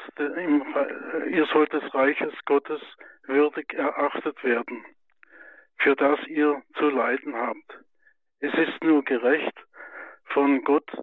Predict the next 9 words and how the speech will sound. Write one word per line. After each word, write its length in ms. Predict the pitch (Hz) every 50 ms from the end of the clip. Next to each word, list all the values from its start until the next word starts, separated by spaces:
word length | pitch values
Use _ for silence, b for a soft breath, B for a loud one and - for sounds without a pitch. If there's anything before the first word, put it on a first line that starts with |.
| - _ _ _ _ _ _ _
wenn 240 | - 139 139 143 147
er 360 | - 147 147 139 139 143 143 135
euren 560 | 143 160 143 143 143 131 135 131 127 117 -
Bedrängern 720 | - 131 123 - 120 127 127 139 151 156 156 160 160 135 - _ _ _ _ _ _ _ _
mit 160 | - 131 131 - - - - - -
Drangsal 720 | - 139 127 127 143 147 151 - 151 147 143 143 147 151 135 - _ _ _ _ -
vergilt, 580 | - - 131 - - 139 127 123 127 - - - - - - _ - - _ _ _ _ _ _ _ _ - -
euch 360 | 151 135 147 156 147 - -
aber 400 | 160 135 127 127 131 147 143